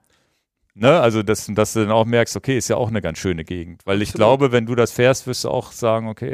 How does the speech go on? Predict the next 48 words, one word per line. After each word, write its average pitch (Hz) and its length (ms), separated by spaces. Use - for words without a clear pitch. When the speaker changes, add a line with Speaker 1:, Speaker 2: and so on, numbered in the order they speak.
Speaker 1:
da - 80
sind 123 220
so, 123 160
so, 120 160
so 123 140
Speaker 2:
Ja, - 0
Speaker 1:
wir 110 140
Speaker 2:
aber 123 160
Speaker 1:
haben 139 120
Speaker 2:
so 147 180
ist 147 120
es. - 680
Speaker 1:
der, 123 280
wir 135 100
haben 139 100
die 131 120
Derneburg, 143 640
da 151 120
ist 151 140
es - 240
wunderschön, 143 580
die 135 160
hat 123 220
man 127 120
noch 123 120
nicht 127 200
gesehen. 123 300
Bad 127 180
Salzdetwold 139 680
ist 127 100
ein, 127 300
ein 135 260
kleines, 131 400
schönes 127 320
Städtchen. 127 480
Dann 120 160
hast 127 180
du 139 40
die 135 100
Marienburg. 143 640
Du 151 80
hast 135 160
auch - 140
viele 208 420
kleine 170 500
Schlösser 170 460
und 143 160
Burgen. 156 500